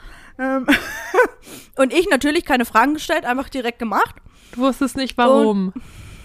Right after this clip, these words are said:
Speaker 1: <laughs> ich wusste nicht, warum. Ich konnte mir schon was ausmalen, dass du irgendwas vorhattest, aber ich wusste
Speaker 2: Schnapsidee.
Speaker 1: nicht, wofür.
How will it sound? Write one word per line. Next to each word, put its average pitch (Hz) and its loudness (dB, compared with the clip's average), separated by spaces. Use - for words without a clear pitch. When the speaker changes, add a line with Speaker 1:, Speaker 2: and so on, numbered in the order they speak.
Speaker 1:
<laughs> - -4
ich 359 4
wusste 311 -2
nicht, 285 -6
warum. 254 4
Ich 269 -4
konnte 294 2
mir 269 0
schon 254 -8
was 220 -8
ausmalen, 262 0
dass 269 -2
du 269 -6
irgendwas 262 0
vorhattest, 339 -2
aber 262 -4
ich 220 -2
wusste 285 -2
Speaker 2:
Schnapsidee. 285 -4
Speaker 1:
nicht, 269 -6
wofür. 226 -4